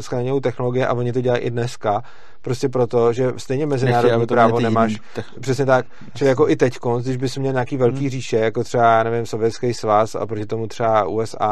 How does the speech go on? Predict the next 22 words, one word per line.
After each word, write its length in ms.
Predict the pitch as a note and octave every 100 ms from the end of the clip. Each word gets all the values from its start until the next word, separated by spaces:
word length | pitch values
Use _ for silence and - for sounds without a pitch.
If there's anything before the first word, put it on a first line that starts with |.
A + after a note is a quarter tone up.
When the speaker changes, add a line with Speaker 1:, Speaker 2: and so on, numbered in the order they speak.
| G#2
Speaker 1:
a 60 |
podobně, 440 | A2 A#2 G#2+ G#2 G2
tak 220 | A2 -
to 140 | A#2+
máš 160 | A2+ A2
celkem 280 | A#2+ A2 A#2+
novodobý 440 | G#2+ A2+ G#2+ A#2
říše. 320 | A#2 G#2 G2 - - - -
A 80 |
ty 80 | A#2
stejně 260 | B2+ C#3 D3
strašně 340 | - B2+ -
moc 300 | B2+ B2 - -
jako 160 | A#2+ A#2+
Speaker 2:
Chra-, 100 | B2
Speaker 1:
střežili 460 | B2+ A2 A#2+ A#2
Speaker 2:
chrání 300 | A#2 A#2 A2+
ty 80 | A2
Speaker 1:
svoje 40 |
Speaker 2:
technologie. 260 | - C3 B2+
Speaker 1:
tajemství, 380 | B2 B2 A2 B2+
protože 520 | A#2+ A#2+ B2 C3 B2+